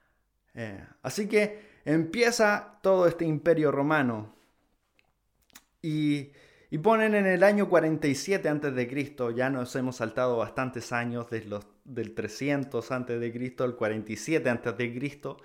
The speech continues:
y, y el imperio romano pone a Julio César a cargo, eh, del imperio romano, y este a su vez pone a An-, a Antípatro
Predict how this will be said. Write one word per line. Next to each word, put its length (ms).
y, 400
y 80
el 80
imperio 400
romano 400
pone 220
a 80
Julio 360
César 640
a 160
cargo, 720
eh, 440
del 200
imperio 420
romano, 380
y 160
este 380
a 100
su 200
vez 440
pone 520
a 160
An-, 280
a 200
Antípatro 880